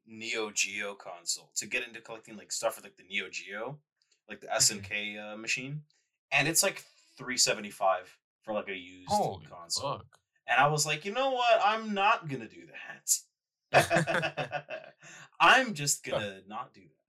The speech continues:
Speaker 1: You know what I mean?
Speaker 2: I, I have some self-respect remain,
Speaker 1: Yeah,
Speaker 2: remaining.
Speaker 1: facts. I'm also poor, so <laughs>
Speaker 2: <laughs>
Speaker 1: I'm buying within my means.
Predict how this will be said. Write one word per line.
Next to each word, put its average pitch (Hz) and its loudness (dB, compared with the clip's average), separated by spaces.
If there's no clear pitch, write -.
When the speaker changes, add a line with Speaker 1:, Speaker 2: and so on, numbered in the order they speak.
Speaker 1:
You - -20
know 92 -16
what - -16
I - -4
mean? 127 6
Speaker 2:
I, 117 6
I 139 4
have 123 0
some 104 -12
self-respect 101 -2
remain, 101 -10
Speaker 1:
Yeah, 104 -10
Speaker 2:
remaining. 107 2
Speaker 1:
facts. 135 2
I'm 185 2
also 113 -2
poor, - -4
so - -2
<laughs> 175 4
Speaker 2:
<laughs> 202 2
Speaker 1:
I'm 165 6
buying 185 4
within 170 -4
my 147 -2
means. 127 -10